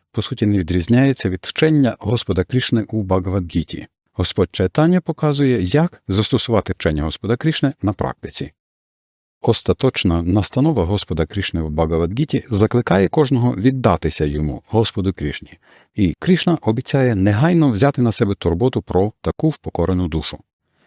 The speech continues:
Господь, Верховний Богособа, вже опікується цим творінням через своє повне поширення, Кшірода Кашай Вішну, але не робить цього безпосередньо. Та коли Господь каже, що сам бере на себе турботу за свого чистого відданого,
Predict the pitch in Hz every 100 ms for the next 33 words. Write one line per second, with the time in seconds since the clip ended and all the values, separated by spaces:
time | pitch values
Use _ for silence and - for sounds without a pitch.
0 | _ - 107 - 185 - 87 85 85 78
1 | 71 98 - 190 180 107 135 151 - 120
2 | 117 196 208 175 143 - 135 - 113 160
3 | 139 117 104 98 - 85 87 - 139 131
4 | 104 101 - 87 76 67 - _ _ -
5 | 151 143 127 98 110 95 67 - - -
6 | _ _ _ _ - 165 165 117 151 196
7 | 175 - 131 117 117 - 104 - - -
8 | - _ _ _ - - 92 107 - 113
9 | - 107 87 - 92 - 131 117 85 92
10 | 92 85 87 82 - 92 95 87 - 85
11 | 101 82 - 78 - 90 170 226 196 196